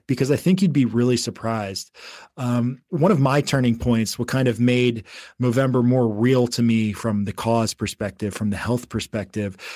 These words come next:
uh, was I went on a retreat, a men's retreat in two thousand thirteen, and, uh, didn't really know anybody there and was kinda hesitant going in, but, um,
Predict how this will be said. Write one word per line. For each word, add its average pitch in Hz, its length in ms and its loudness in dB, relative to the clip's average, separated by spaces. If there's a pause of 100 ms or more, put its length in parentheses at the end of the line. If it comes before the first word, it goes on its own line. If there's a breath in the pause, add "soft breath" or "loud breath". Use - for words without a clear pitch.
(160 loud breath)
uh, 113 160 -4
was 117 180 0
I 170 140 0
went 180 180 4
on 135 220 2
a 117 320 0
retreat, 120 500 2
a 120 60 -4
men's 139 340 4
retreat 107 500 -2
in 107 220 -4 (180)
two 170 100 0
thousand 127 320 2
thirteen, 110 500 -2 (520 loud breath)
and, 120 420 2
uh, 110 380 -4
didn't 170 200 2
really 165 160 4
know 131 280 2
anybody 135 500 2
there 135 560 2
and 113 340 -4
was 113 140 -6
kinda 139 260 0
hesitant 117 480 -2
going 120 320 0
in, 120 300 0
but, 113 260 -2
um, 107 300 -6